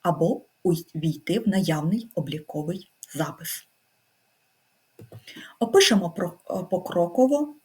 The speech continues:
ст-, е, створення графіки за допомогою одного з інструментів штучного інтелекту. Ви можете обрати будь-який: чат Джі Пі Ті, Microsoft Copilot, Gemini. Крок перший. Створюємо найпростіше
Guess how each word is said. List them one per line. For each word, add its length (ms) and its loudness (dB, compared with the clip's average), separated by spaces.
ст-, 420 -2
е, 680 4
створення 600 2
графіки 760 -2
за 160 4
допомогою 680 2
одного 340 4
з 100 2
інструментів 640 -2
штучного 480 -2
інтелекту. 540 -4
Ви 140 6
можете 340 4
обрати 400 2
будь-який: 560 2
чат 160 8
Джі 140 4
Пі 120 -6
Ті, 280 0
Microsoft 400 0
Copilot, 520 -2
Gemini. 460 2
Крок 280 0
перший. 440 2
Створюємо 560 2
найпростіше 800 0